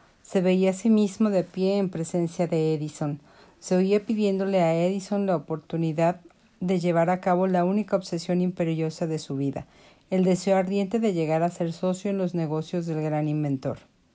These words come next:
El deseo de Burns no era una esperanza, no eran ganas, era un deseo vehemente, palpitante, que lo trascendía todo. Era definido. Algunos años después,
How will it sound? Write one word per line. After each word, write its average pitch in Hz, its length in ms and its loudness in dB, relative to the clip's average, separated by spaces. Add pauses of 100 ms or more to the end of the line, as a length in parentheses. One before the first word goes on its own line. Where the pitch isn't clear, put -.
(800)
El 202 140 4
deseo 208 340 2
de 247 120 2
Burns 202 420 0 (260)
no 202 240 2
era 240 200 4
una 214 180 4
esperanza, 175 760 -4 (220)
no 196 220 4
eran 214 320 2
ganas, 185 500 -2 (460)
era 214 180 6
un 233 80 6
deseo 196 380 -2
vehemente, 185 680 0
palpitante, 180 1120 -2 (100)
que 196 120 -4
lo 180 160 0
trascendía 180 680 0
todo. 143 360 -2 (500)
Era 185 280 4
definido. 147 520 -2 (1000)
Algunos 214 440 4
años 214 240 2
después, 175 600 -2